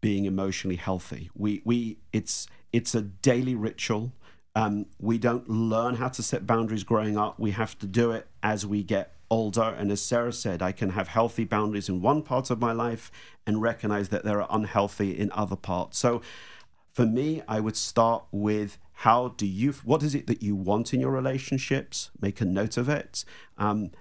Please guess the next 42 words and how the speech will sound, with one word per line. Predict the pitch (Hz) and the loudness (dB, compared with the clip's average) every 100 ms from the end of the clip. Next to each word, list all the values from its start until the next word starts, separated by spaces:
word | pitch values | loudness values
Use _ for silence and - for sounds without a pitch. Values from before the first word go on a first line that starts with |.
| - | -2
and | 110 107 | 0 2
then | 113 117 | 0 0
work | 113 117 - | 0 -2 -2
out | 113 104 - | -2 -2 -4
how | - - 110 | -4 4 4
are | |
you | 117 120 | 4 0
going | 104 104 | 0 -2
to | 95 | -2
set | - - - | -4 -4 -4
those | 92 92 | -4 -4
rules. | 92 85 85 - | -4 -4 -6 -4
And | 117 | -2
if | 110 - | -2 -2
it's | - | -2
difficult | - 135 135 123 - | 2 2 2 0 -2
to | 95 | 0
do | 107 107 - - | 0 0 -2 -2
on | 101 | 0
your | 98 95 | 0 0
own, | 92 101 131 135 - - - | 0 0 -4 -8 -16 -20 -6
run | 92 107 | 2 2
it | 107 - | 2 0
past | 104 95 - | 0 0 -4
a | |
friend, | - - 131 127 131 131 - - - | -6 0 2 2 -2 -6 -12 -20 -12
run | 82 104 107 | 0 0 0
it | - | -2
past | 107 95 - | 0 0 -2
a | |
professional, | - - - 131 120 - 113 110 104 - - - | -8 -8 0 2 2 2 -2 -2 -4 -10 -4 2
but | 107 - - | 2 0 -6
all | - 123 160 | 4 4 4
of | 131 | 0
us | 95 - - - | -4 -6 -8 -2
deserve | 101 92 107 104 - | -2 0 0 -2 -6
to | 120 | -8
have | - 104 92 95 | -2 0 0 0
these | 98 90 | 0 0
rules | 95 113 131 123 - - | 0 2 2 -2 -4 -2
of | 98 | 0
engagement | 95 92 - 104 110 104 82 78 - | 0 -2 0 0 0 -2 -6 -6 -8